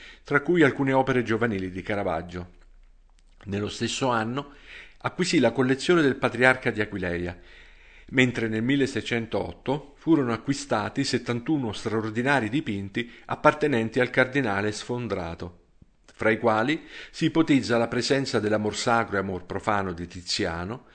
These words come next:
del ritratto di Giulio secondo, Londra National Gallery, e della Madonna del Velo, Chantilly, Musée Condé, di Raffaello.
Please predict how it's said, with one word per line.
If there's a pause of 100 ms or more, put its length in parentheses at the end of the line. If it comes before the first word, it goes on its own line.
(200)
del
ritratto
di
Giulio
secondo, (380)
Londra
National
Gallery, (280)
e
della
Madonna
del
Velo,
Chantilly,
Musée
Condé,
di
Raffaello.